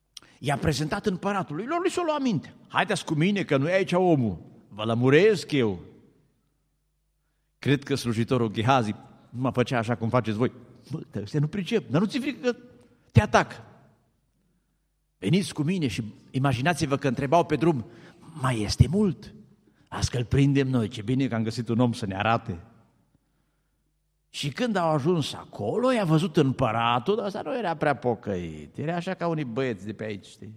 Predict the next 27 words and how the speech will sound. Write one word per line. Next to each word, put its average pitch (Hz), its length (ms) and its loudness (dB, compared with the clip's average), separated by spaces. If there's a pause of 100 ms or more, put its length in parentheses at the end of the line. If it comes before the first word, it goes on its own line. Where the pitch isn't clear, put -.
(1300)
Și 120 420 -2
a 123 100 -6
întrebat 135 540 0
pe 156 100 -4
Elisei 139 360 -4
următoarele 147 560 -4
cuvinte, 113 540 -2 (100)
„Să-i 180 220 0
măcelăresc? 202 760 2 (280)
Să - 160 -12
le 113 80 0
dau 131 240 6
câteva.” 151 580 0 (2000)
Și - 120 -8
întreabă 131 320 0
Elisei, 127 360 -2
„Bă, 143 140 2
tu 135 120 -2
așa 113 180 -2
faci?” 175 200 -2 (960)
Acum 127 220 -4
imaginați-vă 175 720 0 (680)
că - 100 -8
voi 190 140 -2
sunteți 170 320 -4
plecați 165 340 -2
undeva 156 520 0